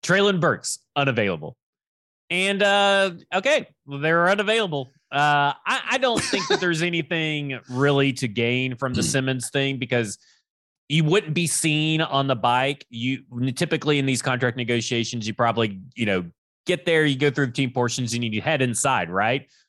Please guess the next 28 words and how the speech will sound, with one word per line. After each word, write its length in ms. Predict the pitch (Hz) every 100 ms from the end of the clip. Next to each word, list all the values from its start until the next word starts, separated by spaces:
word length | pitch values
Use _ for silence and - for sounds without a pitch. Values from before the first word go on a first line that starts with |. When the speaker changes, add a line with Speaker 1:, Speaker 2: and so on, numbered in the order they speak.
| _
Speaker 1:
Why 160 | 139 156
would 200 | 180 160
you 100 | 156
be 180 | 147 156
Speaker 2:
Right. 60 |
Speaker 1:
out 120 | 156 151
on 140 | 139
a 60 | 113
bike 580 | 90 139 139 110 104 - _ _
if 200 | 123 123
you 160 | 127 120
were, 300 | 120 117 113
if 220 | - 120 123
you 100 | 123
were 80 |
in 240 | 113 127 123
contract 520 | 117 127 127 123 120
negotiations 680 | 110 110 110 120 113 123 107
in 80 | 123
this 200 | 117 -
Speaker 2:
<clears throat> 60 |
Speaker 1:
fucking 300 | 139 113 117
heat 300 | 98 147 113 113
when 120 | 117
you 80 | 110
have 140 | 127
the 80 | 110
choice 440 | - 180 143 -